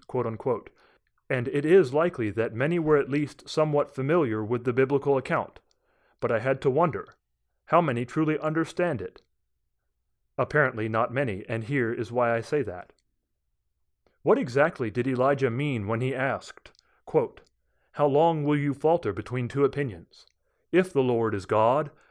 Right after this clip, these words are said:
follow him. But if Baal, follow him." End quote. First Kings chapter eighteen, verse twenty-one. Was this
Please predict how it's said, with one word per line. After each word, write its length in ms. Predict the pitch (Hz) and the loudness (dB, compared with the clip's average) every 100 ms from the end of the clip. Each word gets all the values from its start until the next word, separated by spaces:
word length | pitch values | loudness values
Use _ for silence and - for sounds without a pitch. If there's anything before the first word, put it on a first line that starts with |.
| _ | _
follow 340 | - 180 143 | 6 8 8
him. 300 | 104 92 87 - _ _ _ _ _ _ _ - | 2 -4 -12 -20 _ _ _ _ _ _ _ -2
But 160 | 131 | 2
if 160 | 131 107 | 2 2
Baal, 440 | 113 151 120 131 | 4 4 4 2
follow 320 | 143 117 123 123 | 2 4 4 4
him." 400 | 175 117 90 - _ _ | 0 -2 -8 -20 _ _
End 240 | - 107 113 | -10 -8 -2
quote. 380 | 160 123 - _ _ _ _ | 0 0 -2 _ _ _ _
First 360 | _ 127 120 - | _ -4 -4 -6
Kings 580 | - 143 110 131 - - - | -4 -4 -4 -8 -12 -20 -8
chapter 280 | 127 113 120 | -6 -4 -6
eighteen, 480 | 117 - 151 110 | -8 -6 -6 -6
verse 200 | 104 104 | -4 -4
twenty-one. 580 | - 110 104 107 139 90 - _ _ _ _ _ _ _ _ _ _ _ _ _ _ _ | -4 -10 -6 -4 -4 -6 -14 _ _ _ _ _ _ _ _ _ _ _ _ _ _ _
Was 260 | 113 110 95 | 0 0 4
this 300 | 127 190 | 2 2